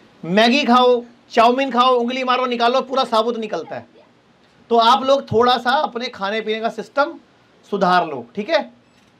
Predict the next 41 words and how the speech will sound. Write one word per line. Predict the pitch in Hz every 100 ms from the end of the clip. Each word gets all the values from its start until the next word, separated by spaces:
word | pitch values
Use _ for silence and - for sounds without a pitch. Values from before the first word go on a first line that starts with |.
| _ -
जो | 120 247 311
खाना | 233 247 254
है | 277
चबा | 277 240 214
चबा | 220 208 196
के | 190
खाना | 165 139
है, | 123 - _ _ _ _ _
जल्दबाजी | 135 165 262 277 269 254 262
में | 269
खाना | 220 226 269 330 - _ _ _ _ _ -
नहीं | 165 196
खाना। | 190 170 156 139 139 _ _ _ _ 151
मूड | 175 240 240
खराब | 240 247 247
हो, | 262 262
गुस्सा | 208 214 214 247
हो, | 247 254 254
लड़ाई | 240 214 214 240
हो, | 240 240
tension | 240 233 214 233 233
हो, | 226 233
परेशानी | 233 208 202 202 220
हो, | 226 233
रो | 208 208
रहे | 214
हो, | 226 220
उस | 202
दिन | 208 226
क्या | 220
करना | 220 226
है? | 247 277 _ _ _
खाना | - 185 233 311 311 - _ _ _ _ _ -
नहीं | 165 190
खाना। | 180 151 160
लेकिन | 185 220
उस | 226
दिन | 202 240
क्या | 240
होता | 233 233 240
है | 254